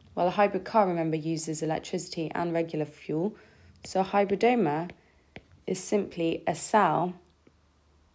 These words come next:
which combines both a lymphocyte and a tumor cell. So it has the ability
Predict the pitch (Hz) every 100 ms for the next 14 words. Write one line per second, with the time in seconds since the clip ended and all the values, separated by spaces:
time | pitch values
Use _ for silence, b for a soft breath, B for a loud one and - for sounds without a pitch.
0 | _ 175 - - 180 175 185 156 160 175
1 | - - 185 - - 170 185 214 - 170
2 | 151 151 - - 170 165 160 - 190 175
3 | 165 139 135 139 - _ _ _ _ _
4 | _ _ _ b b b b b b b
5 | b b b _ _ - - 185 175 -
6 | 202 185 160 165 - 175 190 190 180 -
7 | 160 160 185